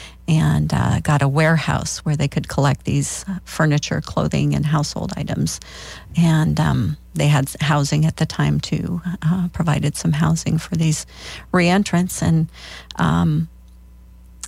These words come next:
Lutheran Family Services decided to go in a different direction, but, uh, Pastor Budd and his late wife Muriel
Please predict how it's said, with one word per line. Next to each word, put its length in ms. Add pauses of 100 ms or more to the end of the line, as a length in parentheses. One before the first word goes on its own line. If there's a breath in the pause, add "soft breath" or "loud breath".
(560)
Lutheran 380
Family 300
Services 540
decided 500
to 60
go 180
in 80
a 60
different 300
direction, 760
but, 600
uh, 260
Pastor 420
Budd 240
and 140
his 280
late 220
wife 260
Muriel 500